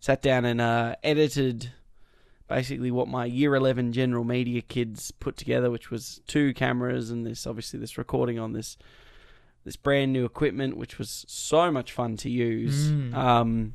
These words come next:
Speaker 1: God, they're lucky. Um,
Speaker 2: <laughs>
Speaker 1: but
Speaker 2: Compared to what we had in high school?
Speaker 1: Yeah, absolutely. And,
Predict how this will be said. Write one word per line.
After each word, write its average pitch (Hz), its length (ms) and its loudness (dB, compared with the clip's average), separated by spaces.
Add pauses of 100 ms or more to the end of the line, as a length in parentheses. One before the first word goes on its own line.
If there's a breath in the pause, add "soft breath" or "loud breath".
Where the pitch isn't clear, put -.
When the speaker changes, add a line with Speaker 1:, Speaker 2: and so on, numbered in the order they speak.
(880)
Speaker 1:
God, 123 320 2 (340)
they're 127 100 -4
lucky. 123 460 -10 (560 loud breath)
Um, 120 380 6
Speaker 2:
<laughs> - 420 0
Speaker 1:
but 135 400 4
Speaker 2:
Compared 165 220 6
to 147 60 8
what 135 120 8
we 143 100 6
had 143 160 4
in 139 80 2
high 143 140 0
school? 160 320 -4
Speaker 1:
Yeah, 247 400 6
absolutely. 113 720 0
And, 135 360 -4